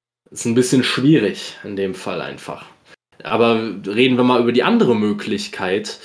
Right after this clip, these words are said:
die es gibt. Der Hangman verliert tatsächlich nochmal gegen Kenny bei Full Gear. Und wir bekommen dann relativ zeitnah Danielson gegen Kenny.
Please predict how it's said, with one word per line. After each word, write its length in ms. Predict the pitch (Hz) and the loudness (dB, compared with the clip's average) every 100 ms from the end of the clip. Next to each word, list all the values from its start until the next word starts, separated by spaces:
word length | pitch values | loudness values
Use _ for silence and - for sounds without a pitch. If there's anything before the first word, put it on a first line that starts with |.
| - _ - | -20 _ -6
die 100 | 107 | -4
es 200 | 104 - | -4 -2
gibt. 500 | 123 - - - - _ - | -2 -2 -12 -14 -16 _ -4
Der 140 | 120 | 0
Hangman 880 | 160 180 147 135 135 120 123 185 175 | 2 2 0 -2 -2 0 2 0 -4
verliert 460 | - - 185 190 185 | -14 -4 0 0 0
tatsächlich 880 | - 208 214 - 175 175 - 185 185 | -4 -2 -4 -6 -4 -4 0 0 2
nochmal 640 | 185 214 - 120 101 95 | 0 0 -2 -4 -2 -2
gegen 280 | 92 95 92 | -2 -2 -2
Kenny 280 | - 101 92 | -4 -4 -4
bei 220 | 92 92 | -2 -2
Full 320 | 90 98 95 | -2 -2 0
Gear. 340 | 90 98 120 - _ _ _ _ _ | -2 -2 -4 -8 _ _ _ _ _
Und 420 | 127 127 131 - - - _ _ _ _ | 2 4 2 -4 -12 -20 _ _ _ _
wir 140 | 127 131 | -2 0
bekommen 340 | 139 - 151 | 0 2 4
dann 160 | 147 147 | 4 4
relativ 600 | 147 160 160 - 165 - | 4 2 0 -4 -4 -6
zeitnah 840 | - - 143 156 156 147 147 151 - _ _ | -6 0 2 2 0 0 0 -2 -8 _ _
Danielson 840 | 151 156 143 127 113 - 110 101 95 - | 2 4 4 2 0 -6 -8 -8 -8 -12
gegen 480 | 110 104 101 101 90 - - - | -6 -4 -4 -6 -10 -16 -20 -12
Kenny. 460 | - 104 98 95 | -6 -4 -4 -6